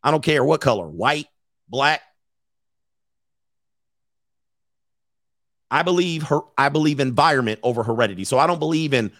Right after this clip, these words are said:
"Well, these people are smarter than these people." Yeah, in certain things, yeah. But I think culture and environment will, i-, i-, is the,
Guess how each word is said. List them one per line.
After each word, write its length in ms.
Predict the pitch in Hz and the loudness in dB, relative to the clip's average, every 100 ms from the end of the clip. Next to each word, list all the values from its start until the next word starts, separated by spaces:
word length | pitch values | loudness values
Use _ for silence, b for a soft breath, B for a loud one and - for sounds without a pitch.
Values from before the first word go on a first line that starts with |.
| b | b
"Well, 120 | - 143 | -2 0
these 200 | 160 - | -2 -4
people 240 | 147 123 | -6 -4
are 40 | |
smarter 320 | 120 139 135 117 | -2 0 0 0
than 160 | 110 | -2
these 200 | 113 104 | -4 -6
people." 360 | 117 92 85 - _ | -8 -8 -10 -12 _
Yeah, 240 | 143 170 | 2 2
in 100 | 160 | 0
certain 320 | 147 165 156 151 | -2 -2 -2 -4
things, 340 | 156 156 120 | -4 -4 -2
yeah. 280 | 131 98 120 _ _ _ _ _ | 0 -2 -8 _ _ _ _ _
But 120 | 170 | 0
I 100 | - | 0
think 280 | - 156 - | 0 -6 -2
culture 540 | - 165 165 170 175 - _ - | 0 0 -2 -4 -2 -6 _ -8
and 140 | 127 | -4
environment 580 | 120 127 143 131 117 - _ _ _ - | 0 2 2 0 -4 -8 _ _ _ -2
will, 440 | 113 151 151 147 135 | 4 4 4 2 4
i-, 200 | 131 127 | 4 4
i-, 220 | 127 123 123 | 2 2 2
is 180 | 120 | 0
the, 280 | 92 113 113 | 0 -4 -4